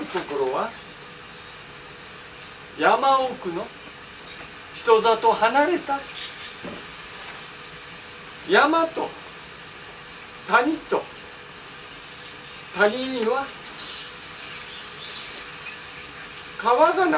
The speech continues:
れて、せせらぎの音が聞こえるのでありました。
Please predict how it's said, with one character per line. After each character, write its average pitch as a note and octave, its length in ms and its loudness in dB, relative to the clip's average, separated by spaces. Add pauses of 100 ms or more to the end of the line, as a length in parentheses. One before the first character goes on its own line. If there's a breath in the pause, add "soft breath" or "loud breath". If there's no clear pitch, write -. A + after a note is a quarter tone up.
(260)
れ C#3+ 60 4
て、 G3 180 -2 (1400)
せ A3+ 160 8
せ D4 160 2
ら D4 180 8
ぎ C#4 140 -4
の C4+ 120 0
音 G#3 420 2
が G#3 180 -2 (560)
聞 - 20 2
こ G3+ 140 10
え G3 60 8
る F#3+ 160 4
の F3 180 2
で D4+ 340 6
あ F3 140 8
り D3+ 160 4
ま C#3+ 160 0
し - 60 -6 (240)
た。 - 120 6